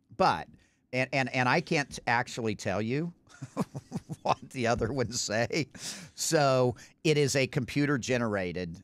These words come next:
um, computer-generated program. So it may not be perfect, but it helps those because we have such a diverse city here in Houston.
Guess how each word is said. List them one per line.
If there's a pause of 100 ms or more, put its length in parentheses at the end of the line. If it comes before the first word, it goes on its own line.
(120)
um,
computer-generated
program.
So
it
may
not
be
perfect,
but
it
helps
those
because
we
have
such
a
diverse
city
here
in
Houston.